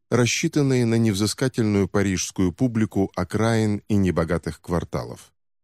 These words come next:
Я невольно вспомнил Россию, лето – провинциальные города и фарсы,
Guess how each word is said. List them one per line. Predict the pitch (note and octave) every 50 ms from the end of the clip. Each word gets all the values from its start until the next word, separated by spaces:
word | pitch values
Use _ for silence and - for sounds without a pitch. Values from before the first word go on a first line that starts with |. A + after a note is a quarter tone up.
| _ _ _ _ _ _ _ _ _
Я | A2+ A#2+ A#2
невольно | A2+ A2 A2 A2+ A2 G#2+ G#2
вспомнил | F#2+ - - - A#2+ A2 A2+ A2 G#2+ G#2
Россию, | G#2 G#2+ G#2 - - - G2+ F2+ D2+ C#2 C2 A1 - - _ _ _
лето – | - F2 F#2+ G#2+ G#2+ - - C#2+ C2 - _ _ _ _ _
провинциальные | - G#2 G2+ F#2+ F#2+ F#2+ F2+ - - F#2+ F2 E2+ E2+ F2 E2+ E2
города | D#2 E2 F#2 F2 F2+ F2+ F2+ A2+ A2
и | - - G2+
фарсы, | - - - G#2 F#2 E2 F2 - - D2+ C#2+ -